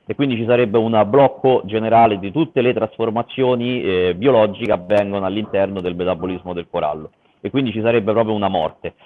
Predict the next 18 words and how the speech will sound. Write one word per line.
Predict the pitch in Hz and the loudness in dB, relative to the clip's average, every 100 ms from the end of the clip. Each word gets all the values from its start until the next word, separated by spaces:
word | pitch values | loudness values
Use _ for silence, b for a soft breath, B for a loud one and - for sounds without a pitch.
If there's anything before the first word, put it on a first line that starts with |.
| b | b
Cosa | - 160 151 | 4 4 6
succede? | 135 - 107 92 92 87 | 2 2 2 2 -2 -2
Che | 143 151 127 | 2 4 4
avere | 95 110 165 135 | 2 4 4 2
i | |
fosfati, | 117 120 - 135 123 104 104 104 | 0 -6 2 6 6 4 0 -2
eh, | 98 95 92 90 | -2 -2 -2 -2
diciamo, | 90 101 123 123 110 101 98 | -6 2 4 4 4 4 4
completamente | 113 110 117 113 131 135 120 | 2 0 2 2 2 0 0
a | 113 | 2
zero, | 131 113 | 4 6
anche | 107 127 123 | 6 4 0
con | 113 120 | -2 0
colorimetrico, | 127 123 120 147 139 120 123 120 | 2 2 0 0 0 0 0 0
secondo | 107 104 104 | 0 0 0
me | 104 | -2
è | |
sbagliato. | 92 95 92 80 82 85 | 0 0 2 0 0 -6